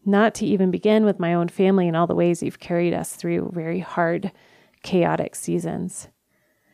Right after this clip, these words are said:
The way you've guided us step by step with each child. The way you have led me how to fight for my family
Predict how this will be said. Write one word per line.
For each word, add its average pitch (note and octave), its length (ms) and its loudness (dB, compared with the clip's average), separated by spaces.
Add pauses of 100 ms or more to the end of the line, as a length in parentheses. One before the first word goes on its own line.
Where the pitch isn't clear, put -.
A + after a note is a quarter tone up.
(760)
The G3 120 4
way F#3+ 240 6
you've F3 340 0
guided F3 400 2
us - 360 -6 (160)
step - 480 -4
by E3 140 -4
step - 440 -4 (360)
with F#3 160 0
each - 300 -4
child. - 480 -4 (2000)
The G#3 120 4
way F#3 480 4 (400)
you G3 220 2
have F3+ 200 0
led G#3+ 300 4
me F3 420 -2
how F#3 120 -2
to F#3 80 2
fight - 380 -2
for - 140 -6
my E3+ 180 -4
family F3+ 640 -2